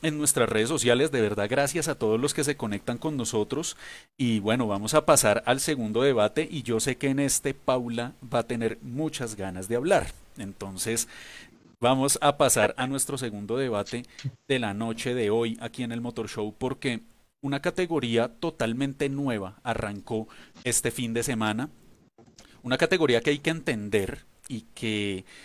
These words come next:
que a mí me deja ciertas dudas, pero ya em-, empezaré a expresar mis inquietudes acá con el equipo,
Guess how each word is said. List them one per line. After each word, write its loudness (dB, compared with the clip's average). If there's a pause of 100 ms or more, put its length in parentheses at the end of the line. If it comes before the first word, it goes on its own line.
(320)
que 4
a 4
mí 0
me 0
deja 2
ciertas 0
dudas, -6
pero -8
ya -2 (440)
em-, -10
empezaré 2
a 2
expresar 2
mis -2
inquietudes -2
acá -4
con -4
el 0
equipo, -8